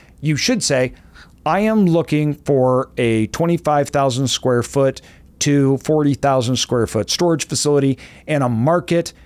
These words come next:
with, uh, at least ten thousand people, but no more than thirty thousand people, with a growth rate of somewhere between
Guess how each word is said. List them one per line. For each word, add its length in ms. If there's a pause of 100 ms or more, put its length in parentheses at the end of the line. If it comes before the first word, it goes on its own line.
(240)
with, 580 (380)
uh, 400
at 240
least 340
ten 160
thousand 460
people, 320
but 160
no 160
more 220
than 120
thirty 300
thousand 400
people, 320
with 140
a 40
growth 420
rate 280
of 120
somewhere 440
between 640